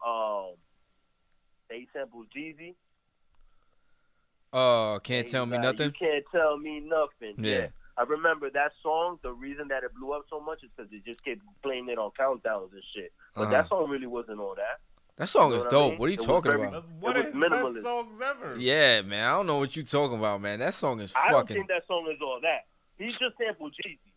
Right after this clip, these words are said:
Speaker 1: That's all he did.
Speaker 3: He didn't
Speaker 1: And,
Speaker 3: sample
Speaker 1: and, and, like,
Speaker 3: Jeezy. Those are
Speaker 1: Yes, he
Speaker 3: Jeezy
Speaker 1: did.
Speaker 3: ad-libs.
Speaker 2: Ad-libs,
Speaker 1: He sampled
Speaker 2: yeah.
Speaker 3: No,
Speaker 1: Yeah,
Speaker 3: that was
Speaker 1: yeah,
Speaker 3: a
Speaker 1: he sampled
Speaker 3: Jeezy
Speaker 1: his ad-libs.
Speaker 3: song. No, listen, that was a Jeezy song. It had Jeezy lyrics
Speaker 2: Uh-huh.
Speaker 3: over the whole song.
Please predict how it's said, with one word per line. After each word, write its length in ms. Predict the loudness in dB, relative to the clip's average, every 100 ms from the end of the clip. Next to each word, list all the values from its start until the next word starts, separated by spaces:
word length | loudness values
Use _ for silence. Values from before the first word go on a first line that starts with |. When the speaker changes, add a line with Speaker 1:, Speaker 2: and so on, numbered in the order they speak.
| -4
Speaker 1:
That's 200 | -2 0
all 120 | -2
he 120 | -2 -2
did. 240 | -2 -2
Speaker 3:
He 100 | -6
didn't 360 | -4 0 0 0
Speaker 1:
And, 80 | -4
Speaker 3:
sample 540 | 0 4 4 2 0
Speaker 1:
and, 120 | -2 -2
and, 260 | -2 -2
like, 140 | -2 -4
Speaker 3:
Jeezy. 260 | -6 -10 -14 _ _ _
Those 280 | -2 0 2
are 260 | 2 0 -2
Speaker 1:
Yes, 160 | -4 -2
he 180 | -4
Speaker 3:
Jeezy 80 | 0
Speaker 1:
did. 140 | 2 6
Speaker 3:
ad-libs. 760 | 8 10 10 8 6 4 4
Speaker 2:
Ad-libs, 160 | 2 4
Speaker 1:
He 60 |
sampled 100 | 2
Speaker 2:
yeah. 280 | 2 0 -2 -8 -20 -16
Speaker 3:
No, 460 | -6 -2 0 0 0
Speaker 1:
Yeah, 160 | 4 6
Speaker 3:
that 40 | 6
was 60 | 4
Speaker 1:
yeah, 40 |
Speaker 3:
a 40 | 2
Speaker 1:
he 80 | 0
sampled 340 | 0 2 0
Speaker 3:
Jeezy 20 | -2
Speaker 1:
his 120 | 2
ad-libs. 260 | 4 4 2
Speaker 3:
song. 380 | -2 -6 -12 -6
No, 360 | -4 -2 -2 -4 -4
listen, 400 | -4 -2 -6 0
that 100 | 0
was 220 | 0 -2
a 40 |
Jeezy 460 | -6 -4 -4 -4 -10
song. 380 | -12 -14 -16 -20 _ _ _ _
It 140 | -10 -2
had 280 | 0 0
Jeezy 460 | -4 -8 -8 -10 -6
lyrics 600 | -2 -2 -4 -12 -20 -20 _
Speaker 2:
Uh-huh. 320 | -6 -4 0 0
Speaker 3:
over 260 | 0 0
the 100 | -2
whole 240 | -2 -4 -6
song. 480 | -8 -8 -8 -10